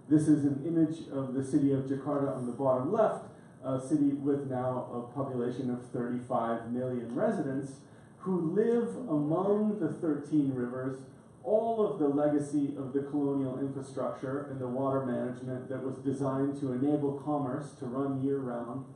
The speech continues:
without being interrupted by the monsoon, but that in a way is path dependent. None of the people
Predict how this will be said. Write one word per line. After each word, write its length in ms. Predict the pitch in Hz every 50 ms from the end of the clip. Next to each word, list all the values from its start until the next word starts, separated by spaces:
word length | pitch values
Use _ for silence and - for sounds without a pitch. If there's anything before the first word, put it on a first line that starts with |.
| - - - - - -
without 380 | 135 139 143 143 139 139 - 147
being 300 | 143 135 131 131 131 -
interrupted 540 | 135 135 127 135 156 175 170 - 151 139 123
by 140 | 131 127 127
the 60 | 123
monsoon, 720 | 120 123 123 123 123 - - 156 240 170 151 147 147 - - - - - - - - - -
but 180 | 170 170 175
that 200 | 202 202 202 202
in 120 | 214 208 208
a 200 | 202 - - 160
way 280 | 156 202 202 196 190 190 185 190
is 160 | 160 151 -
path 320 | - - 185 170 160 156 -
dependent. 640 | 143 - 135 175 160 131 120 123 131 - - 139
None 200 | 156 180 196 208
of 160 | 208 - -
the 140 | 160 151 156 - -
people 580 | 202 185 - - 156 131 135 151 165 - -